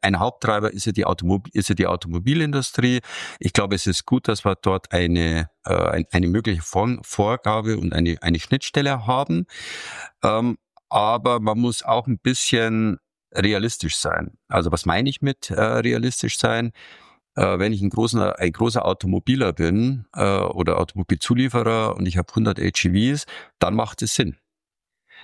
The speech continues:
Der Großteil der Produktionslogistik hat allerdings einen oder zwei,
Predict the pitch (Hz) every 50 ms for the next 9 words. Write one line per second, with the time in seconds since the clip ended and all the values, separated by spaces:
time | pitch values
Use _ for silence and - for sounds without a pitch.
0 | - _ - 87 85 76 - 101 131 160 214 240 - - - - 95 82 78 78
1 | 76 76 76 _ - 90 82 - 87 85 82 85 - - 95 87 85 82 - -
2 | 80 - - 82 78 - - - 78 76 - - - - 95 92 - - 87 87
3 | 90 - 87 80 80 80 - - - - 87 98 113 127 131 131 127 123 120 98
4 | - - 92 92 90 90 90 85 - - - - - 90 92 104 107 92 85 78
5 | -